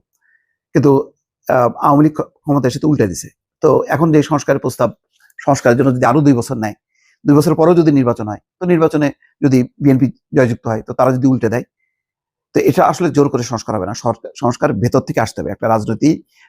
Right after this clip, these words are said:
রাজনীতির একটা গুণগত পরিবর্তন, সেই পরিবর্তনটা চাপাই দিয়ে হবে না। এটা নিজস্বভাবে, আহ, পরিবর্তনটা নিয়ে আসতে হবে। তো সেটার জন্য সময় দরকার। এখন, আহ,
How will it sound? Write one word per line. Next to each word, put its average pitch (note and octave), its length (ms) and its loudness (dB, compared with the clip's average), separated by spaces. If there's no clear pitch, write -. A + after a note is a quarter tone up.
রাজনীতির A#2+ 360 0
একটা A#2+ 120 -2
গুণগত A2 340 -2
পরিবর্তন, A#2 460 -2
সেই B2 160 -4
পরিবর্তনটা A2 640 -2
চাপাই C#3 220 0
দিয়ে A2 160 0
হবে A#2 380 -8
না। F3+ 160 -2
এটা A#2 120 0
নিজস্বভাবে, B2+ 720 0
আহ, G#2+ 80 0
পরিবর্তনটা G#2+ 800 -2
নিয়ে A2+ 200 -2
আসতে G#2 220 -8
হবে। - 180 -14
তো F3+ 60 -10
সেটার F#3 200 0
জন্য F3 120 0
সময় D#3 240 2
দরকার। A#2+ 260 -2
এখন, C3+ 300 0
আহ, - 260 2